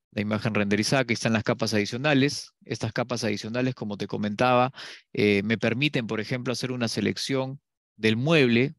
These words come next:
por ejemplo, que quiera hacer un trabajo en específico y aplique una capa de ajuste, ¿no? Por ejemplo, niveles, y quiera hacer un ajuste al mueble, darle un poco más de claridad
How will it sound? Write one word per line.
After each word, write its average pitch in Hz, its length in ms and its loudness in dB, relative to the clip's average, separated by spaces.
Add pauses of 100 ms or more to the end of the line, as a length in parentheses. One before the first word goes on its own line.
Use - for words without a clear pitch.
por 113 140 -6
ejemplo, 123 420 -2
que 110 140 0
quiera 120 180 2
hacer 120 220 -4
un 123 120 -10
trabajo 117 480 -2
en 117 60 -6
específico 123 840 -4 (520)
y 110 340 4
aplique 135 680 2
una 120 260 -2
capa 123 300 2
de 110 60 2
ajuste, 104 460 -6
¿no? 104 120 -4
Por 110 100 -2
ejemplo, 110 280 -2
niveles, 127 600 2 (580)
y 127 280 4
quiera 127 300 4
hacer 123 380 0 (120)
un 127 140 -6
ajuste 120 440 -4
al 110 80 2
mueble, 120 420 4
darle 113 240 2
un 110 80 -4
poco 113 200 -4
más 113 160 0
de 110 100 0
claridad 107 520 2